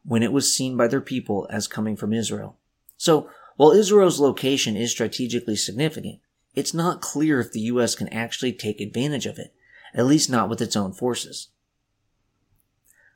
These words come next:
Early in the Cold War, Israel was a significant ally as the Soviets had influence in major Arab countries, and Israel kept them in check. However, it's possible that the reason the Soviets had such influence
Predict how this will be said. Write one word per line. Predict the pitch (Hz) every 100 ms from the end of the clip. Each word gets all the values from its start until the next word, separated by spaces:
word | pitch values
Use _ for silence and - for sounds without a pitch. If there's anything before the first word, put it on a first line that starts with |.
| -
Early | 131 160 180
in |
the | 170
Cold | 151 139 110
War, | 104 101 95
Israel | - 131 147 143
was | 131
a | 120
significant | - 120 110 110 120
ally | 101 95 95 92
as | 107
the | 113
Soviets | - 131 123 147 147
had | 143
influence | 180 180 110 104 -
in | 123
major | 110 104 110
Arab | 104 101 -
countries, | 160 156 107 98 - -
and | - 135
Israel | 139 131 143 143
kept | 117 -
them | 104
in | 101
check. | - 113 - _ _ _ _ _ - - _ _ -
However, | 123 151 135 110 - _ _ _ _
it's | 120 120 - - _ _
possible | - - 175 190 - 110 90 - - - -
that | -
the | 107
reason | 117 175 160 120
the |
Soviets | 107 120 113 107 -
had | - 180 190
such | 120 -
influence | 107 - 107 92 -